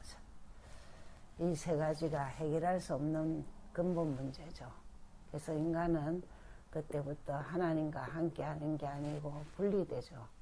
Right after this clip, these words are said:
여러분, 하나님과 분리되는 게 엄청난 무서운 일입니다. 그때부터 인간은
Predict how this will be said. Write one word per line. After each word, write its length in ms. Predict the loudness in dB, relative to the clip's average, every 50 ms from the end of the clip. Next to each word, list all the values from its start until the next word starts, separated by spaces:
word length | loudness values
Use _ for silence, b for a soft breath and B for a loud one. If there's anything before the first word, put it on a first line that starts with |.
| B B B B B B B B B B B B 0
여러분, 300 | 2 4 6 6 6 6
하나님과 540 | 4 4 4 6 6 8 8 8 8 8 8 8
분리되는 640 | 6 6 8 8 8 8 10 10 10 10 8 8 8
게 100 | 8 8
엄청난 720 | 6 6 4 2 0 0 2 4 4 6 6 6 6 6 6
무서운 480 | 6 4 4 2 2 2 6 6 6
일입니다. 600 | 6 6 4 2 0 0 -2 -4 -6 -6 -8 -8 -8 -12 -12 -10 -10 -10 -10 -10 -10 -12 -14 -14 -14 -14 -16 -16 -16 -16 -16 -18 -18 -18 -16 -16 -16 -16 -16 -18 -20 B B B B B B B B B B B B B B -16 -14 -8
그때부터 580 | -8 -6 6 8 8 8 10 8 4 6 4 4
인간은 840 | 6 6 6 6 6 6 6 6 6 4 4 4 4 4 2 -2